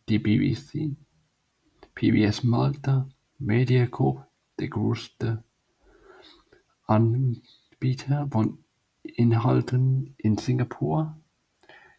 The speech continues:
die Schweizer Rundfunkanstalt, S A G, S S A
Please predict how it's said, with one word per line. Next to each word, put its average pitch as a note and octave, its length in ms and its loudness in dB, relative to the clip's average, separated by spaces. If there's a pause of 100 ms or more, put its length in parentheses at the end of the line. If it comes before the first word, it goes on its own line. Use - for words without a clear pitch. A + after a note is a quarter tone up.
die A2 100 0
Schweizer A2+ 500 0
Rundfunkanstalt, - 3000 -6 (1300)
S - 280 0
A G#2 120 6
G, G#2+ 260 0
S - 220 -4
S - 160 -6
A C#3 340 -2